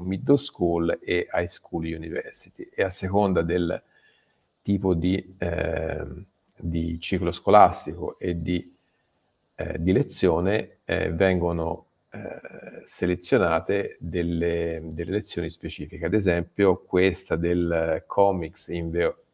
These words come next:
Holy, Holy and Profane Paintings from Middle Ages to Renaissance va a evidenziare tutta una serie di opere d'arte, crocifissi,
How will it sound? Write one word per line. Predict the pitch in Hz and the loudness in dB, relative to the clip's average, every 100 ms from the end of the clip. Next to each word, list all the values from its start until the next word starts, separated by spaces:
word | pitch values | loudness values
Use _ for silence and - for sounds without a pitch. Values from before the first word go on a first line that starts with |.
| 113 | 2
Holy, | 110 104 98 90 - - | 4 4 0 -4 -10 -6
Holy | - 101 98 90 | 0 2 2 -2
and | 85 85 | -4 -8
Profane | - 90 - 98 95 87 87 _ | -10 -8 -4 -4 -4 -6 -8 _
Paintings | 98 92 87 85 85 - | -2 0 -2 -8 -14 -8
from | - 90 87 85 - - - - _ _ _ | -4 -4 -4 -10 -14 -20 -20 -20 _ _ _
Middle | 101 98 92 98 101 | 0 0 4 4 4
Ages | 95 90 - | 2 -2 -2
to | 101 | 0
Renaissance | 104 143 151 101 85 87 - 101 95 - | 2 0 0 0 0 0 0 2 2 0
va | 92 104 | 2 4
a | 98 | 4
evidenziare | 90 87 87 85 - 113 95 85 - | 2 -2 -4 -6 0 4 4 2 -4
tutta | - 98 - | -10 -8 -8
una | 87 | -8
serie | - 92 92 85 | -4 -2 -2 -2
di | 85 - _ _ _ _ _ _ _ _ _ _ _ _ - | -6 -8 _ _ _ _ _ _ _ _ _ _ _ _ -8
opere | 85 87 92 | -6 0 4
d'arte, | 90 95 - - | 6 4 2 -8
crocifissi, | - 90 139 110 90 - - 101 | -6 -4 -2 0 0 -2 -4 -4